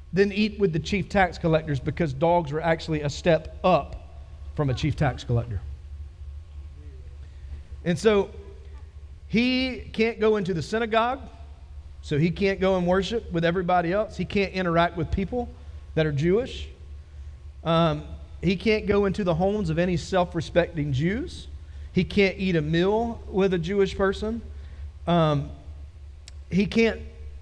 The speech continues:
do any of these things. The only thing he can do is surround himself with other crooks and thieves. He has become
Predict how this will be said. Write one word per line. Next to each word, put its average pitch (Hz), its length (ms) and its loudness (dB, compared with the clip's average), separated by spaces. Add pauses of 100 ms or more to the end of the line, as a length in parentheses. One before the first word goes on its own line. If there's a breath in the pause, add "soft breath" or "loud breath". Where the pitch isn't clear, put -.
(440)
do 208 160 2
any 240 220 4
of 165 80 2
these 143 220 0
things. 117 280 -2
The 170 120 -2
only 233 280 2
thing 220 240 0
he 202 120 2
can 185 200 -2
do 170 400 2
is 165 140 -2
surround 185 480 2
himself 156 600 0
with 160 100 0
other 165 240 0
crooks - 580 -2 (520 loud breath)
and 156 160 2
thieves. 120 600 -2 (1300)
He 185 160 2
has 185 160 4
become 175 680 0